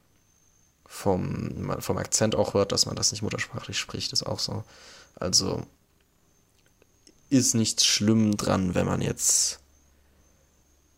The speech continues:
wenn man jetzt eben nur du sagt. Aber es gibt eben die anderen, das kann auch ein bisschen verwirrend sein.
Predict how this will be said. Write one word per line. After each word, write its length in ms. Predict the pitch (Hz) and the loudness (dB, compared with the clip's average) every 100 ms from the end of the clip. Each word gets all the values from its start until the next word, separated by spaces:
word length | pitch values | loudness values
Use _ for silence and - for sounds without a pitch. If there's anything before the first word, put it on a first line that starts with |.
| _ - | _ -8
wenn 100 | 104 | -4
man 120 | 95 | 0
jetzt 220 | 92 90 | 0 0
eben 220 | 95 92 90 | 0 0 2
nur 120 | 87 | 0
du 260 | 90 95 | 0 -2
sagt. 380 | 92 - - - | 0 0 -4 -4
Aber 120 | 92 | -2
es 80 | 90 | 0
gibt 160 | - - | -2 -2
eben 140 | 98 | -2
die 80 | 95 | 0
anderen, 220 | 95 92 | 0 -2
das 140 | - - | -4 -6
kann 140 | - | -6
auch 60 | - | -6
ein 60 | |
bisschen 200 | 104 - | -6 -4
verwirrend 320 | 104 - - | -6 -8 -10
sein. 160 | - - | -10 -12